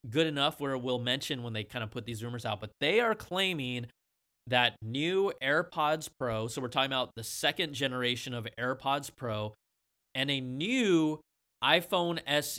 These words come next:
E are rumored to launch in April of twenty twenty-one.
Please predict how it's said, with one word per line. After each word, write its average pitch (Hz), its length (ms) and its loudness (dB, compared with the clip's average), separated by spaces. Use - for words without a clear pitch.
E 139 460 -2
are 131 140 2
rumored 170 420 -2
to 165 100 0
launch 151 400 -2
in 123 140 -10
April 160 600 0
of 120 140 -6
twenty 147 640 -6
twenty-one. 117 800 -6